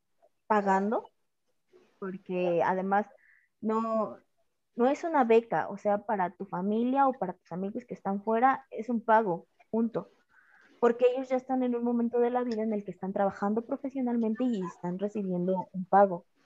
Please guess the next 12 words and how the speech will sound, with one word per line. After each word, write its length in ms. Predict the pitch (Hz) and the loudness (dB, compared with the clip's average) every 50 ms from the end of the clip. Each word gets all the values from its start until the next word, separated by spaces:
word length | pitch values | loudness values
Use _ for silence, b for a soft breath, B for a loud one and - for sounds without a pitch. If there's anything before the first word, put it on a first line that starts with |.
| _ _ _ _ _ - | _ _ _ _ _ -10
mensual 580 | 180 175 180 196 202 196 190 196 208 208 202 | -8 -6 -6 -2 2 4 4 4 4 2 2
o 220 | 196 180 175 175 - | -2 -2 -4 -6 -6
quincenal. 560 | 185 180 175 170 175 170 175 180 185 190 - - - - _ _ _ _ _ _ _ _ _ _ _ _ _ _ _ _ _ _ _ _ _ _ _ - - | -6 -6 -6 -6 -8 -8 -6 -6 -8 -8 -10 -18 -20 -20 _ _ _ _ _ _ _ _ _ _ _ _ _ _ _ _ _ _ _ _ _ _ _ -16 -8
Entonces 400 | 214 208 214 233 240 233 294 285 | -6 -2 0 2 2 2 0 -6
sí 180 | - 285 277 269 | -8 -6 -4 -4
es 160 | 285 294 - | -4 -4 -6
como, 340 | - - 302 294 285 262 220 | -8 -8 -6 -6 -4 -6 -6
como 220 | - - 220 233 220 | -6 -6 -2 -2 -2
difícil 360 | 226 226 - 240 233 294 285 - | -4 -4 -10 -12 -12 -12 -10 -4
y 120 | 262 254 | 0 0
a 40 | 240 | 0
veces, 280 | 247 302 277 - 339 | 0 -2 -4 -6 -10